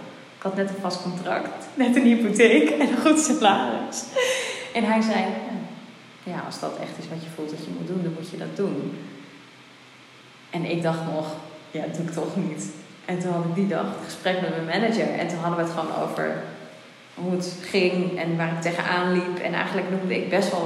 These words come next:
wat dingen op van, nou ja, het in die instelling werken, waar ik tegenaan liep. En toen zei ze: "Maar weet je wel wat je nu doet?"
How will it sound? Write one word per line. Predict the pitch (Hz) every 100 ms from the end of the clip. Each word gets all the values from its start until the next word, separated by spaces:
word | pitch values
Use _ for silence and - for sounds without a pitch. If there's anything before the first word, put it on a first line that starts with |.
| 170
wat |
dingen | 170 185 170
op | 185 175 - -
van, | 175 170 165 160 - - - - - - - - - - - - -
nou | 170 170
ja, | 156 160 160
het | 165
in | 180 170
die | 165
instelling | 180 175 165 160 156
werken, | 156 147 147 151 143
waar | 151
ik | -
tegenaan | 156 151 - 190
liep. | 180 160
En | 156
toen | -
zei | 160 160
ze: | - 170
"Maar | 160
weet | 165 165
je | 170
wel | 170
wat | 165 170 -
je | 180
nu | 170
doet?" | 214 247 -